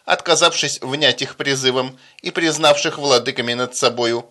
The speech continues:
друзей Моргота. И люди жили во тьме, и не было им защиты от злобных тварей, что измыслил Моргот в дни своего могущества, от демонов и драконов, уродливых чудищ и нечистых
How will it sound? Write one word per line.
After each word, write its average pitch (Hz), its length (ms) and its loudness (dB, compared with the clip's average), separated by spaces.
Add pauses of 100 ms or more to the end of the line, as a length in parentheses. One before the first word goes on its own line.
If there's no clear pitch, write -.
друзей 143 520 0
Моргота. 98 680 -4 (380)
И 175 120 0
люди 160 320 2
жили 143 340 2
во 139 160 4
тьме, 120 380 -2 (180)
и 147 100 -4
не 143 220 0
было 123 240 2
им 127 240 -2
защиты 117 680 0
от 104 260 0
злобных 110 480 -2
тварей, 107 500 0 (240)
что - 260 -4
измыслил 143 520 -2
Моргот 127 520 -2 (220)
в 127 160 -6
дни 139 260 -4
своего 135 420 0
могущества, 131 920 -4 (140)
от 151 260 0
демонов 123 460 0
и 110 40 -2
драконов, 127 680 -2 (260)
уродливых 110 680 0
чудищ 143 580 -2
и 147 100 -6
нечистых 135 560 -4